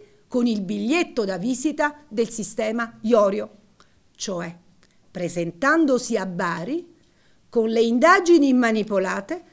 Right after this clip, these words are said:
portate avanti dal magico team della ex questura di Campobasso dove c'era sua sorella. Magnifico.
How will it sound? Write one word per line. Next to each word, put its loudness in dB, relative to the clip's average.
portate 0
avanti 2
dal -2
magico 0
team 0
della -2
ex -4
questura 0
di -2
Campobasso 0
dove 0
c'era -6
sua -8
sorella. -16
Magnifico. -8